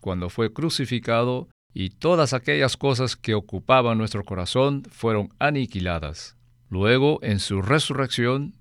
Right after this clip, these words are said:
fuimos resucitados juntamente con Él, pero sin las cosas negativas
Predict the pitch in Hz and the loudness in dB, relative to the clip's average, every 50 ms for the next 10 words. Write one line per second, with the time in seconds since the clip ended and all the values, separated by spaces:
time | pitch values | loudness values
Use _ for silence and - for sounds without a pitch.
0 | _ - - 120 113 104 101 101 92 92 123 165 165 - 156 123 - 131 107 120 | _ -6 -2 -2 0 0 0 -2 -2 0 2 2 2 2 0 -2 -4 -4 0 2
1 | 117 117 117 113 107 - - 127 123 107 101 101 95 98 92 98 92 - 87 85 | 2 2 2 2 0 0 0 0 0 0 0 -2 -2 -2 -2 -4 -4 -4 -4 -2
2 | 90 104 139 170 185 196 196 208 - _ _ _ _ - - 101 90 90 - - | 0 2 2 2 2 0 -4 -8 -14 _ _ _ _ -4 -4 -2 -2 -2 -2 0
3 | - 202 220 220 214 190 160 143 139 - - 147 143 127 143 131 117 117 117 107 | 0 2 4 4 4 4 2 2 0 0 0 0 0 2 2 2 2 2 2 0
4 | 107 104 104 110 117 113 113 117 117 113 - - | 0 -2 0 0 0 2 2 2 0 -2 -6 -12